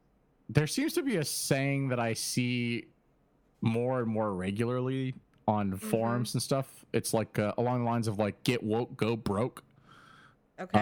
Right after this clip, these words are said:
Speaker 1: Uh,
Speaker 2: <laughs>
Speaker 1: and so, like, it's, it's a rallying cry against people that I guess are cramming too many S J W ideals into one thing. I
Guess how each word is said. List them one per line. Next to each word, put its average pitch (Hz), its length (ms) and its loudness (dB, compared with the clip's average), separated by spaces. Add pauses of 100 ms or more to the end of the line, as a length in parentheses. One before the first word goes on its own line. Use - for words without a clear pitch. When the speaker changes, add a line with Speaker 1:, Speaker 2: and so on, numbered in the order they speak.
(100)
Speaker 1:
Uh, 95 380 0 (540)
Speaker 2:
<laughs> 302 300 -8
Speaker 1:
and 117 140 2
so, 131 180 0
like, 120 200 -4
it's, 131 260 -2
it's 135 200 -2
a 104 400 -2 (100)
rallying 110 540 -2
cry 110 280 0
against 104 240 -4
people 101 240 -2
that 101 100 0
I 98 100 -2
guess 98 180 -4
are 101 40 -2
cramming 98 560 -2 (100)
too - 140 -2
many 98 220 -2
S 98 140 -4
J 95 160 -2
W 95 640 -4
ideals 92 520 -2
into 92 160 -2
one 92 240 -2
thing. 92 320 -2
I 104 260 0